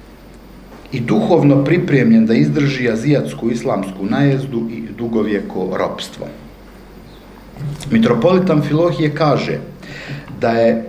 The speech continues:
eshatološki duh sinaitskog svetogorskog monaštva i sinaitsko novozavjetno shvatanje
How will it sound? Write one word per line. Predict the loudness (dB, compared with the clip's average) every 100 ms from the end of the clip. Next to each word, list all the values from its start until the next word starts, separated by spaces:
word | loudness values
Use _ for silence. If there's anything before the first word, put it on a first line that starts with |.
| -6
eshatološki | -6 -2 -4 0 0 0 0 -2 -2
duh | 0 0 0 -8 -14 -18 -20 -20 -20 -20 -20 -20 -20 -20 -20 -20 -20 -20 -20 -20 -18
sinaitskog | -10 -2 2 4 4 0 -2 -6 -6 -4
svetogorskog | -2 0 0 -2 -2 -2 -4 -4
monaštva | -4 -2 0 0 -2 -6 -8 -8 -8 -16 -20 -20 -20 -20 -20 -20 -20 -16 -8
i | -8
sinaitsko | -2 2 4 4 0 -2 2 2 2
novozavjetno | 0 0 0 2 2 4 2 0 0 -2
shvatanje | -2 -2 -2 -2 -4 -4 -6 -8